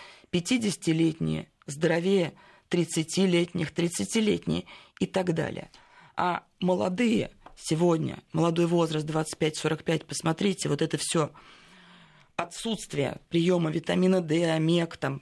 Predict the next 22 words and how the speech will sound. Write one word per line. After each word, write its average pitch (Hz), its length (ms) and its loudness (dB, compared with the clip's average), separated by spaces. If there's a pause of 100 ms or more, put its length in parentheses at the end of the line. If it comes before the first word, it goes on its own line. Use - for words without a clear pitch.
железа, 175 520 2
йода, 175 360 2
там 156 200 -2
много 180 360 2
чего - 320 -6 (220)
привело 175 380 4
к - 60 -12
чему? 185 380 0 (420)
Сегодня 185 420 0
какая 180 400 -2
проблема 180 500 0
у 165 40 2
молодых 170 500 0
номер 160 280 0
один? 165 340 -2 (720)
Бесплодие. 180 720 -2 (1500)
Клиники 180 640 2
эко - 440 -2 (1040)
открываются 190 720 -2
как 175 260 -4
грибы. 170 480 0 (1600)
И 165 360 2